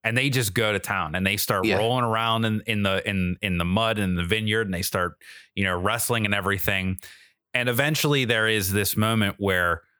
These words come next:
Speaker 1: Picard just has this breakdown in the mud, and he,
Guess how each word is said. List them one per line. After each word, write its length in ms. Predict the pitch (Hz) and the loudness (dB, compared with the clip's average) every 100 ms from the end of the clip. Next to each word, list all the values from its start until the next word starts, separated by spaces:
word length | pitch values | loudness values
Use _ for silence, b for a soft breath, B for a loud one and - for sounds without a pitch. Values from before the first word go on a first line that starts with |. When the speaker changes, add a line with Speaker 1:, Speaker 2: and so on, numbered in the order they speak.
| _ - | _ -10
Speaker 1:
Picard 360 | - 135 135 | -4 -2 -2
just 140 | 113 123 | -2 -2
has 200 | 113 101 | 0 -2
this 140 | 92 | -4
breakdown 600 | - 180 208 - 101 92 | -4 -4 -4 -2 -2 -2
in 80 | 87 | -2
the 60 | 87 | 0
mud, 360 | 90 90 80 - _ B B B _ | 0 0 -4 -12 _ B B B _
and 400 | 110 104 101 101 - | -4 -2 -2 -4 -6
he, 600 | - 113 104 98 95 | -2 0 0 0 -2